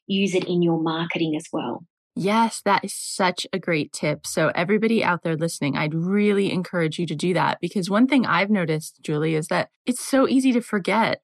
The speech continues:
Speaker 2: what results your clients have gotten. Like, once you've moved on, say you hit, you know, you've had a couple great clients and then you hit a point like a dry spell and you start to feel down about yourself and you start to think, "Oh, you know, nobody wants to work with me." And you start to feel like
Speaker 1: Mm-hmm.
Speaker 2: a failure and get into this spiral. And then,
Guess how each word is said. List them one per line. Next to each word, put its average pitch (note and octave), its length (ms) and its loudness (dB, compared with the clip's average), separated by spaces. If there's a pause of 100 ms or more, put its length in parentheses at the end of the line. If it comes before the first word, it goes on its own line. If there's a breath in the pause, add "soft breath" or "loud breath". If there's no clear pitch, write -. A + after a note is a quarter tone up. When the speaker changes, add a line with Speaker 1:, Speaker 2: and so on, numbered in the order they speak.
Speaker 2:
what F#3+ 160 0
results F3+ 420 -2
your D#3 120 -2
clients F#3 400 -2
have - 100 -6
gotten. - 360 0 (120)
Like, - 180 -2
once A3 300 4
you've A3+ 140 4
moved F#3 260 4
on, E3 380 2
say G3 160 -2
you G3 180 2
hit, G3 300 0 (240)
you G3 80 2
know, F#3 40 4
you've F3 200 2
had A#3+ 220 2
a A#3 60 0
couple A#3 280 -2
great F#3 220 -2
clients C4 480 4
and G3+ 140 0
then G3+ 120 4
you G#3 100 4
hit G3+ 160 0
a F3+ 60 2
point F#3 360 -2
like - 160 -4
a F3 60 -2
dry D3+ 260 0
spell - 480 -2 (200)
and G3+ 100 4
you G#3 80 4
start A3 220 0
to G#3 60 -8
feel F3+ 200 2
down D#3+ 300 0
about C3 200 -2
yourself - 440 -4
and A#3 120 4
you B3 100 6
start C#4 240 0
to C4 60 -6
think, A#3+ 340 2 (320)
"Oh, A3+ 340 4
you G#3 160 2
know, E3 140 2
nobody A3+ 400 4
wants G#3+ 280 2
to F#3 100 -6
work F#3 200 0
with F#3+ 140 -8
me." F#3 280 0
And F3 140 2
you F#3+ 80 -2
start G#3 240 0
to A#3 100 -2
feel G#3+ 140 2
like A3+ 120 6
Speaker 1:
Mm-hmm. G3 120 6
Speaker 2:
a F#3 40 2
failure F#3 420 4
and F3 120 0
get F#3+ 120 0
into F#3 160 -2
this F3 160 -2
spiral. G3 720 2
And F3+ 200 0
then, G#3 520 0